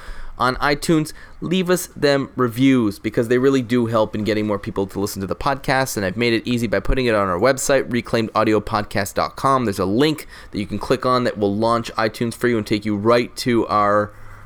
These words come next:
uh, review section where you can just sort of type in a review, make sure that it's five star, 'cause anything less than that does not help. Uh, patreon dot com slash reclaimed audio. There's a link to that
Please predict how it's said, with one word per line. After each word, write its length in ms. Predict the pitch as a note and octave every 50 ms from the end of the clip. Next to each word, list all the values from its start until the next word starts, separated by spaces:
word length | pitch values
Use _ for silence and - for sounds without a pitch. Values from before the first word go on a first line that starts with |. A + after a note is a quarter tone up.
| - - -
uh, 280 | - G2+ G2 F#2+ G2 G2
review 520 | G#2 A2 A2 G2 G#2 A2+ B2 B2+ B2 B2
section 440 | A#2 - - A#2+ - - - A#2 A2
where 100 | G#2+ G2+
you 80 | G2 F#2+
can 160 | - G#2 F#2+
just 240 | F#2 F#2 - - -
sort 220 | - - G#2 F#2+
of 100 | F2+ - - -
type 220 | - A2 F#2+ -
in 80 | G2+ G2+
a 60 | F#2+
review, 380 | F#2 F#2 F#2 G2+ A2 A2 G#2+ G#2
make 160 | G2+ G2 -
sure 140 | - A2 G2+
that 160 | G2 G2 F#2+
it's 140 | F#2+ - -
five 240 | - G2+ G2 F2+
star, 260 | - - A#2 A#2 A#2 A2+
'cause 200 | - - F#2 -
anything 320 | F#2+ G2 F#2+ - - F#2 F#2
less 180 | F#2+ G2 -
than 100 | - G#2
that 220 | G#2 G2 G2 - -
does 160 | - G2+ F#2+
not 220 | G#2 G#2+ G#2+ G2
help. 260 | G2 F2+ F#2+ G#2 - - - - - - - - - - - - - -
Uh, 300 | - A2 A2 G#2+ G#2 G#2+
patreon 800 | - - - F3+ F#3 - - - E3+ E3+ E3 D#3+ D#3 D#3 D#3 D3+
dot 240 | C#3+ D3 D3 C3+ -
com 400 | - D3+ D3 C#3+ C#3 C#3 C3+ C3
slash 460 | - - C3+ C3+ C3 B2+ B2+ - -
reclaimed 400 | B2+ C3 B2+ - - B2+ B2 A#2+ -
audio. 340 | - C#3 C#3 C#3+ C#3 C3+ C3
There's 160 | A#2 G#2+ G#2
a 40 | G#2+
link 220 | A2 B2+ B2+ B2
to 100 | - -
that 260 | B2 A#2+ A#2+ A2+ -